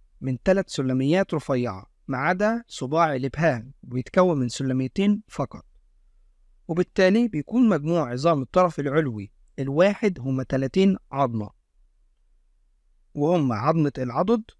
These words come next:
وعظمتي الساعد اللي هما عظمة القعبرة والزند.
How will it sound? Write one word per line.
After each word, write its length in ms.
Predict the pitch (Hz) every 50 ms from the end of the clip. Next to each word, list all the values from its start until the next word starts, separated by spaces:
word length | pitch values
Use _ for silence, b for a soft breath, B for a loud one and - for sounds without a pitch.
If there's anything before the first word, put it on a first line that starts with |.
| _ _ _ _ _ _ _ _ -
وعظمتي 680 | 117 117 123 127 127 135 135 127 - 170 156 143 123
الساعد 500 | 113 - - - 180 180 196 214 202 151
اللي 160 | 135 123 127
هما 220 | 131 151 147 135 120
عظمة 300 | 104 123 151 151 143 131 -
القعبرة 520 | - - - 120 113 135 165 180 180 165
والزند. 600 | 135 120 123 120 120 135 180 220 254 247 226 -